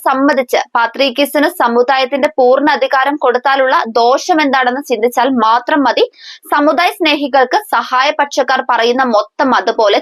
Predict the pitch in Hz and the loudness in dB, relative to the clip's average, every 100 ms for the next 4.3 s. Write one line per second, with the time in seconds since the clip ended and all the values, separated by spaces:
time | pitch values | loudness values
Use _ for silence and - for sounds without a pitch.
0 | 202 185 185 180 240 330 _ _ - - | 0 -2 0 0 0 -2 _ _ -20 -20
1 | - - 349 311 330 359 381 415 415 330 | -20 -6 0 2 2 2 2 0 2 0
2 | 330 349 349 302 285 330 302 240 - 285 | 2 0 0 0 0 -2 0 -2 0 0
3 | 285 330 320 320 330 302 240 240 285 302 | 0 0 -2 0 2 4 4 4 2 0
4 | 285 233 | -2 0